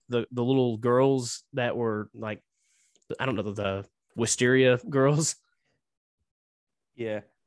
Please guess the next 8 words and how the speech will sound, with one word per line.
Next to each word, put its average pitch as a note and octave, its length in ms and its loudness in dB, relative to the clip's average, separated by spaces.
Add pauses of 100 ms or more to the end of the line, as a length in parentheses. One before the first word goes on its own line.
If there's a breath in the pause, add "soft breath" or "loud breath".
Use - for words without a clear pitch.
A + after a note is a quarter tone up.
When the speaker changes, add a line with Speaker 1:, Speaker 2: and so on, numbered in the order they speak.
Speaker 2:
This F3+ 180 -4
the, F3+ 320 0 (460)
Speaker 1:
This F#3+ 120 2
guy's G#3+ 200 4
a G2 60 -4
Speaker 2:
uh, G#2+ 40 -8
Speaker 1:
prick. G2+ 320 -2 (840)
Speaker 2:
Yeah. G2 200 -10